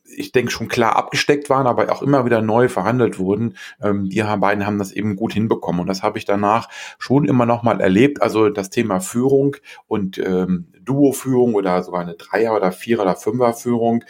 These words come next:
die Fünfer-Führung habe ich auch schon erlebt. Das kann dann funktionieren, wenn, äh, die fünf sich oder diese mehreren Leute sich gut verstehen und, äh, eben harmonieren, ähm, an der Stelle. Jetzt hast du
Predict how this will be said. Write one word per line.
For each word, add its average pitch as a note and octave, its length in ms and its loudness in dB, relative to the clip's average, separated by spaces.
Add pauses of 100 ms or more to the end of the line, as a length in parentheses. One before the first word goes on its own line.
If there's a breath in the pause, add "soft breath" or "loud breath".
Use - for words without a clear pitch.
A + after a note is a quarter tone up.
(340 loud breath)
die G#2 600 -8
Fünfer-Führung G#2 580 -2
habe F2+ 120 0
ich - 100 0
auch G2 100 4
schon A2 160 -4
erlebt. G#2 400 2 (260 loud breath)
Das F#2+ 140 -8
kann A2+ 160 0
dann C3 180 2
funktionieren, B2+ 720 4
wenn, G#2 420 -2
äh, G#2 120 -4
die A2 280 -16
fünf - 440 -2
sich A#2+ 280 -2
oder F#2 140 2
diese G2 420 -8
mehreren G#2+ 260 2
Leute G2+ 220 0
sich - 160 -16
gut C#3+ 200 -4
verstehen A#2+ 640 0 (260 loud breath)
und, G2+ 340 -4
äh, G2+ 220 0
eben A2+ 340 -6
harmonieren, A2+ 640 2 (220)
ähm, F2 240 -8
an F#2 120 -6
der F2+ 140 -12
Stelle. D#2+ 320 -12 (380)
Jetzt A2+ 140 -2
hast D3 240 -2
du F#3 400 2